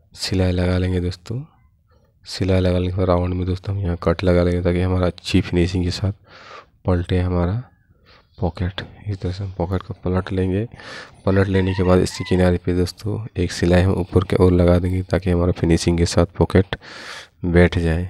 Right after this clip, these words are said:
इस तरह से आपको लगा लेना दोस्तों, लास्ट में आपको पक्का कर लेना है। कर लेने के बाद इसे हम पलट के फिर इस तरह से हमें बिछा लेना है दोस्तों, जैसे मैंने बिछाया। बिछा के यहाँ हम अटैच करने के लिए दोस्तों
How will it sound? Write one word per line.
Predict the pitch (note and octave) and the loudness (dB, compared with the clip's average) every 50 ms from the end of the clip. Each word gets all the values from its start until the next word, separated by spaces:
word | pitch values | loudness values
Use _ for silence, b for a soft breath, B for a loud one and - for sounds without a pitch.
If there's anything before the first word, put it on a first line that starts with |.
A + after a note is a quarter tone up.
| - - - | -10 -10 -8
इस | G2+ F#2+ - | -8 -8 -8
तरह | - G#2+ F#2 | -8 -8 -6
से | - - F2+ | -4 -4 -4
आपको | F2+ F#2+ - - A2 B2 - B B B B B B B _ _ _ - | -4 -4 -6 -8 -8 -8 -10 B B B B B B B _ _ _ -4
लगा | F2+ F2+ F2+ F2 F2 F2+ | -2 0 2 2 4 4
लेना | F2+ F2+ F2+ F2+ F2 | 2 2 0 0 0
दोस्तों, | F2 E2+ - - F2 | -2 -2 -4 -2 -2
लास्ट | E2+ E2 D#2+ - - | 0 0 -2 -2 -6
में | F#2 F2+ E2+ | -6 -4 -4
आपको | E2+ - - F#2 | -4 -6 -10 -10
पक्का | - - G2+ - - E2+ | -8 -8 -6 -2 -2 -2
कर | - - F2+ | -2 -2 -2
लेना | F2 F2 F2+ F2 F2+ G2+ | -2 -2 -2 -2 -2 -4
है। | G#2 A2+ A2 - - | -6 -6 -8 -8 -8
कर | - F2 | -6 -4
लेने | F2 E2+ F2 F2 F2 F2 | -2 -2 -2 -2 -4 -4
के | F#2 F#2 | -4 -4
बाद | F2 G2+ F#2+ - | -4 -4 -4 -6
इसे | F2+ F#2 - - F#2 | -8 -8 -6 -4 -4
हम | F2+ F2 F2+ | -4 -4 -4
पलट | - F2+ F2+ F2 | -4 -4 -4 -4
के | - - - | -6 -8 -12
फिर | - - G#2+ - - B B B B B B B B B B B _ - | -10 -10 -12 -12 -12 B B B B B B B B B B B _ -10
इस | G2 - - | -10 -6 -2
तरह | - F#2+ | 0 0
से | F2+ - G2 | 2 2 2
हमें | F#2 F#2+ F#2 F#2+ A2+ C#3 C#3 - - - _ - - _ _ - - - - - - - - | 2 4 4 2 0 -2 -6 -10 -18 -20 _ -20 -20 _ _ -20 -20 -20 -20 -20 -20 -10 -6
बिछा | F2+ F2+ F2 F2 - - - F#2+ F#2 | -2 0 0 0 0 -2 -2 -2 0
लेना | F2+ F2+ F2+ F2+ F2+ | 0 0 0 0 0
है | F2+ F2+ | 2 2
दोस्तों, | F#2 F#2 F2 - - - G2 | 2 0 -2 -4 -8 -10 -8
जैसे | F#2+ F2+ F2 - F2+ | -8 -6 -4 -4 -2
मैंने | E2+ F2 E2+ E2+ G2+ A#2+ - - - - - G2 | -2 -2 -2 -4 -6 -8 -10 -12 -18 -18 -12 -10
बिछाया। | F#2+ F2+ - - - E2 - - E2+ | -8 -8 -8 -10 -10 -10 -10 -8 -8
बिछा | E2 E2+ - - D#2+ F2+ | -8 -8 -6 -6 -6 -4
के | F2+ | -4
यहाँ | F2 D#2+ D#2+ F2 E2+ | -4 -4 -4 -6 -6
हम | E2+ F2+ - B B B B B B B B B B _ - | -8 -10 -12 B B B B B B B B B B _ -6
अटैच | F2 - F#2+ F#2+ - - | -2 -2 0 0 2 2
करने | G2+ F#2 F#2 F2+ | 2 2 2 2
के | F#2 | -2
लिए | F2+ F2+ F2+ | -2 -2 -4
दोस्तों | F2+ F2 F2 - - F#2 A2 | -4 -4 -6 -8 -8 -8 -8